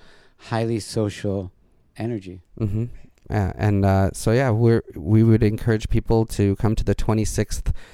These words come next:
Speaker 2: Cannabis Cup this November here in Amsterdam. We are doing it, and, uh, it will be uh, bigger than ever. It should be a lot of fun. And, uh, so thank you very much, Soma. If people wanna,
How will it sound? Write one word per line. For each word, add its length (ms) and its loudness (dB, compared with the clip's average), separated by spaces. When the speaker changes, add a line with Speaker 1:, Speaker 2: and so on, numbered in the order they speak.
Speaker 2:
Cannabis 440 2
Cup 240 -2
this 200 -2
November 680 2
here 220 2
in 100 0
Amsterdam. 580 0
We 160 2
are 160 2
doing 300 0
it, 140 0
and, 320 2
uh, 200 4
it 120 0
will 140 4
be 300 2
uh, 280 2
bigger 200 0
than 140 2
ever. 300 2
It 100 -8
should 180 -6
be 100 0
a 60 0
lot 140 2
of 80 0
fun. 340 2
And, 320 0
uh, 140 0
so 180 0
thank 240 0
you 60 2
very 160 2
much, 180 -2
Soma. 320 0
If 120 -2
people 320 2
wanna, 360 2